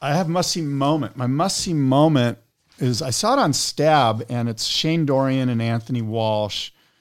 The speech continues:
Um, basically this really cool GoPro footage where it got stitched together and they take off on a wave together. And it's one of those crazy three hundred sixty degree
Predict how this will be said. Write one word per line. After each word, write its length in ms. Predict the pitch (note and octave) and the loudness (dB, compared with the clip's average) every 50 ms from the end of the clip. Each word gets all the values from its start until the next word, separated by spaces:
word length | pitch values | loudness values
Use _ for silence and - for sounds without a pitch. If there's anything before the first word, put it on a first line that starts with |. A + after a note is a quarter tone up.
| _ _ _ _ _ _ _ _ _ _ _ | _ _ _ _ _ _ _ _ _ _ _
Um, 460 | - B2 A2+ A2 G#2+ G#2+ G#2 G#2 G2+ G2 | -2 0 2 2 2 2 2 0 -2 -2
basically 400 | G2 - A#2+ D#3+ F#3 - - D#3 | 0 2 2 2 2 2 0 0
this 180 | C3 B2 G#2 | 0 0 0
really 220 | A#2 C3+ D#3 E3+ D#3+ | 0 2 2 2 0
cool 260 | B2 - D#3+ D#3+ C#3+ | 0 0 0 0 0
GoPro 540 | B2 G2+ B2+ B2 C3 D3 - D#3 D3 C3+ A2+ | 0 2 4 6 6 6 4 4 2 2 2
footage 400 | - - C#3 C3 B2+ C3 A2+ A#2 | 0 0 2 4 4 4 2 2
where 220 | A#2 A#2 A2+ A#2+ | 2 2 2 2
it 80 | - - | 0 -2
got 160 | A#2+ A#2 - | -4 -2 -2
stitched 440 | - - - - D3+ D3 - - - | -2 -4 -2 -2 -2 -2 -2 -2 -2
together 460 | - C3 A#2+ B2+ B2 C3 C3 C3+ B2 | -2 0 2 2 2 4 4 2 2
and 100 | A#2+ A2+ | 2 2
they 120 | A2+ A2 | 0 0
take 320 | G#2+ A2 - C#3 B2+ - - | -2 -2 -2 -2 -2 0 0
off 200 | C3 B2+ A2+ B2+ | 0 0 0 -2
on 80 | B2 | -2
a 60 | A#2 | -2
wave 260 | A2 A2+ A2+ A2+ A2+ A2+ | -2 0 0 0 -2 -2
together. 600 | - A#2+ A2+ A#2+ A#2 A2+ A2 A2+ A2+ A2+ A2 A2 | -4 -4 -2 -2 0 0 0 0 0 0 0 -2
And 320 | G#2 - G#2 G#2 G2+ G2+ G2 - - - - - - _ | -2 -4 -4 -4 -4 -6 -6 -10 -18 -20 -20 -20 -10 _
it's 120 | - - | -8 -4
one 120 | - F3+ E3+ | 0 0 2
of 60 | D3 | 2
those 100 | C3+ B2 | 2 0
crazy 380 | - - - C3+ B2 A#2+ A2+ B2 | -2 -2 -2 0 0 0 0 -4
three 160 | A2 B2 C3+ B2+ | -4 -2 -2 0
hundred 180 | A#2+ A#2+ A2+ G#2+ | 0 0 -2 -4
sixty 300 | - A#2+ - - - A2 | -4 -4 -4 -4 -4 -6
degree 680 | G#2 G2 G#2 A2+ A2 G#2+ G#2+ G#2+ G#2+ G#2+ G#2+ F#2+ | -6 -6 -4 -2 -2 0 0 0 -2 -2 -4 -6